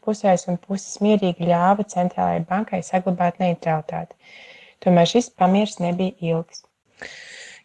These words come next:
Kopš ekonomiskā pamiera sabrukuma divtūkstoš sešpadsmitajā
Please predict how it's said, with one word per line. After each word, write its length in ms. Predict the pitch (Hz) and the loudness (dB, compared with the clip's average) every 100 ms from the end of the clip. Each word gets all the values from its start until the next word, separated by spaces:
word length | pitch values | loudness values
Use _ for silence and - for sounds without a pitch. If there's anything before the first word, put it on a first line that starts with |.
| - | 0
Kopš 280 | 202 - 226 | 0 4 0
ekonomiskā 560 | 247 233 190 180 - 185 | 2 2 0 0 -2 -2
pamiera 320 | 208 220 190 175 | 0 0 2 0
sabrukuma 580 | - 208 196 - - 175 175 | 0 2 2 0 -4 -4 2
divtūkstoš 800 | 202 202 175 180 - 180 175 - | 2 2 -2 -2 -4 -2 -2 0
sešpadsmitajā 800 | 202 202 - - 180 - 180 | 0 -2 -6 -12 -10 -2 0